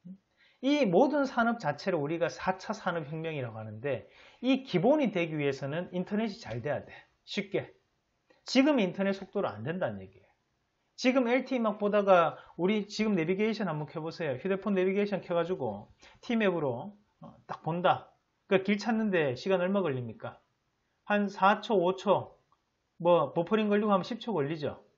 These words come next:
이래 돼서는 사고 난다는 이렇게 되면 사고 난다는 얘기. 자율주행 차 막 가고 있는데 앞에 차 딱 끼어들었다. 어, 어떻게 판단할까요, 주인님? 이렇게 하다가 사고 나면. 응? 한국 사람들 운전 좀 난폭스럽게 합니까?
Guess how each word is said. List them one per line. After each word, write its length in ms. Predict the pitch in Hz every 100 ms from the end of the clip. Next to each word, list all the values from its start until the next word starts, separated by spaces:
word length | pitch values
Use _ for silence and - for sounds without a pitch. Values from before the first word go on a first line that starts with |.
| _ _ -
이래 200 | 254 320
돼서는 260 | 269 208
사고 300 | 156 - 220
난다는 340 | 254 143 104 92 - - _ _ _ _ _ 185 - -
이렇게 320 | 254 302 247
되면 220 | 190 165
사고 260 | 151 220 220
난다는 420 | 156 131 113 98 92
얘기. 140 | - _ _ _ _ _ _ _
자율주행 540 | 190 226 262 233 214
차 160 | 202 208
막 240 | 190 208
가고 200 | 226 220
있는데 400 | 180 190 160 127 - -
앞에 220 | 220 196
차 240 | - -
딱 140 | - -
끼어들었다. 680 | 240 190 190 185 - 110 - _ _
어, 120 | 196
어떻게 400 | 196 202 208 220
판단할까요, 580 | 208 208 202 185 180 170
주인님? 440 | 139 180 185 165 135
이렇게 160 | 240
하다가 280 | - 262 233
사고 220 | - 160
나면. 220 | 143 107 92 131 - _ _ _ _ _ _
응? 80 | 214 226 _ _ _ _ _ _ _ _
한국 300 | - 262 247
사람들 360 | 226 190 165
운전 380 | 151 175 196 208
좀 220 | - 202 240
난폭스럽게 760 | 240 - 170 - - 139 -
합니까? 460 | 117 113 110 107